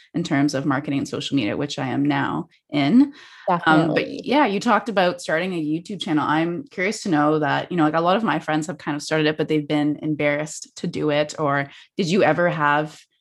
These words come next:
Speaker 1: any of those concerns, being maybe embarrassed to put yourself online, or maybe how do you kind of deal with self-confidence online?
Speaker 2: Yeah.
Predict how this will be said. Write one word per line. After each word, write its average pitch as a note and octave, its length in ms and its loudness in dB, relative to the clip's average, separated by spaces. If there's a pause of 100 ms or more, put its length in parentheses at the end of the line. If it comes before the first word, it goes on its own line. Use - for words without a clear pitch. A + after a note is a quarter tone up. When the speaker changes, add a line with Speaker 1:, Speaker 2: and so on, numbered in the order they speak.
(200)
Speaker 1:
any D#3+ 260 4
of D3 140 0
those D3+ 320 0
concerns, D#3+ 600 0
being D3+ 380 0
maybe C#3+ 440 -2
embarrassed E3+ 420 -4
to - 60 -18
put - 100 -14
yourself D3 380 -2
online, D#3+ 680 2
or C#3 360 -2 (320)
maybe E3 180 -2
how E3+ 220 2
do F3 80 2
you F3 200 0
kind D#3 220 -2
of D3+ 100 0
deal C#3+ 300 -2
with C#3+ 380 -6 (160)
self-confidence - 1000 -6
online? D3+ 560 -6 (500)
Speaker 2:
Yeah. G3 500 4